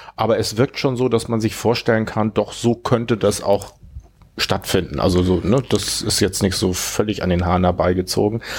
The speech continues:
Ähm, ein Einwurf muss ich noch machen. Ich finde, das war mir im Rückblick gar nicht so klar, aber ich hab mir auch noch mal ja die dritte Staffel angeguckt. Ähm, da wirken einige Sachen etwas über-,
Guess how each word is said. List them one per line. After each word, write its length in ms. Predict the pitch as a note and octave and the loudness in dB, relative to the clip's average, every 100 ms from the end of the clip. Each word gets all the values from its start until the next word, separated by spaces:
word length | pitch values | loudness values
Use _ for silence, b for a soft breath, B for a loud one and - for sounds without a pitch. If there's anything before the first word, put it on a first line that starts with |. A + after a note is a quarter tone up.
| B B | B B
Ähm, 300 | - G2 G2+ F#2+ | 0 2 2 0
ein 160 | A2 C3 | 0 0
Einwurf 360 | B2+ C3+ C3 | 0 2 2
muss 160 | C3+ A#2+ | 2 2
ich 100 | B2 | 2
noch 160 | A#2 A2 | 0 0
machen. 380 | A#2+ B2 B2+ B2 B B B | 0 0 -4 -4 B B B
Ich 220 | A2+ - | -6 -4
finde, 420 | - B2+ C#3+ C#3 C3+ | 0 0 2 2 2
das 220 | A2+ - | 0 0
war 120 | A#2+ | 0
mir 180 | A#2+ A#2 | 2 0
im 320 | A2+ A2 G#2+ | 0 -2 -2
Rückblick 380 | - E3 - D3 | -2 -4 -2 0
gar 160 | C3+ A#2+ | 0 0
nicht 100 | A2+ | 0
so 140 | A2 | -2
klar, 460 | - A#2 A#2+ C3 A#2+ | 0 0 2 2 2
aber 160 | G#2+ | 0
ich 120 | G#2 - | -2 -4
hab 140 | - | -6
mir 140 | - | -4
auch 140 | G#2+ - | -4 -6
noch 140 | G#2+ | -6
mal 160 | G#2+ F#2 | -4 -4
ja 120 | F#2+ | -4
die 240 | F#2 F2+ | -4 -4
dritte 300 | F2 - - C#3+ | -4 -4 -2 -2
Staffel 340 | - B2+ B2 | -4 -2 0
angeguckt. 580 | A2+ A2+ G#2+ - A2 - B B B B - | 0 -2 -2 0 -2 -4 B B B B -2
Ähm, 380 | G#2 G2+ G2+ F#2+ B B _ | 0 0 -2 -8 B B _
da 200 | A#2 A2 | 2 2
wirken 240 | B2 A#2+ A2+ | 2 0 0
einige 360 | G2+ G2+ G#2+ | -2 0 2
Sachen 300 | F#2+ F#2+ G2+ | 2 0 -2
etwas 320 | F2 E2 E2 - | -6 -6 -6 -6
über-, 260 | F#2 F2 | -2 -2